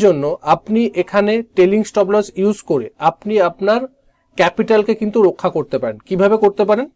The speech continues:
ধরুন আপনি এখানে ট্রেডে এন্ট্রি নিয়েছিলেন, রাইট? এই পয়েন্টটাতে, দাঁড়ান এক মিনিট,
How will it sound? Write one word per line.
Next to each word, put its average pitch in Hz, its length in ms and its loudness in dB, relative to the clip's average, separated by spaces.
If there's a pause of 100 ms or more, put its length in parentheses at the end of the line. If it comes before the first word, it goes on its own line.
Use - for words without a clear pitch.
(1000)
ধরুন 202 360 4
আপনি 202 180 -2
এখানে 233 220 0
ট্রেডে 208 260 2
এন্ট্রি 185 220 0
নিয়েছিলেন, 135 380 -6
রাইট? 202 180 -2 (760)
এই 214 160 6
পয়েন্টটাতে, 131 460 0 (640)
দাঁড়ান 139 200 0
এক 127 100 -4
মিনিট, 147 120 -8